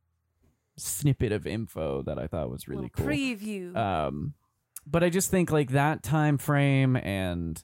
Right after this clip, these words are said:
Speaker 1: even during the Clone Wars and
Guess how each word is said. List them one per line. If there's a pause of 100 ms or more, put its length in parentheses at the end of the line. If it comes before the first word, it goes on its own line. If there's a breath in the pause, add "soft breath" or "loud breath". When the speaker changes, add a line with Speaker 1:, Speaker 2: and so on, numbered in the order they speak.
(580)
Speaker 1:
even
during
the
Clone
Wars
and